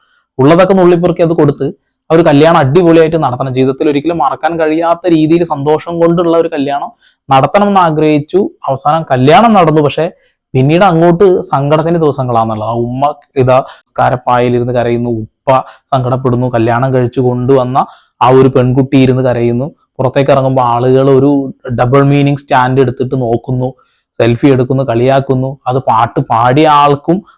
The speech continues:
ആ ഒരു രീതിയിൽ ഉണ്ടെങ്കിൽ പോലും ആ ഒരു പെൺകുട്ടിക്ക് ഈ ഒരു പയ്യനും ഉണ്ടായത് അത്രക്കൊന്നും മറ്റൊരാൾക്കും ഉണ്ടാവില്ല. സാമ്പത്തികമായിട്ട് വലിയൊന്നും ഇല്ല, ഉള്ളത് കൊണ്ടൊക്കെ ജീവിച്ചു പോകുന്ന ആളുകളാ. ഇപ്പൊ ഇനിയിപ്പോ എന്താ അവസ്ഥ? ഇനി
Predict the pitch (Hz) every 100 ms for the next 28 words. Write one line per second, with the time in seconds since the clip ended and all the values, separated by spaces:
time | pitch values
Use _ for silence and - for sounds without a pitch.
0 | - 127 151 143 139 151 135 135 165 185
1 | 175 170 170 147 151 170 165 165 135 139
2 | 143 151 160 151 147 147 135 127 143 135
3 | 123 139 151 135 - 160 196 156 185 -
4 | _ _ _ 131 147 143 120 120 120 107
5 | 107 107 - _ 123 135 143 180 196 180
6 | 208 196 196 214 208 180 165 131 104 _
7 | _ _ 117 113 131 180 208 208 190 165
8 | 156 147 180 147 139 113 110 110 101 -
9 | - 123 165 170 170 170 165 139 - 143
10 | - _ _ _ _ _ 135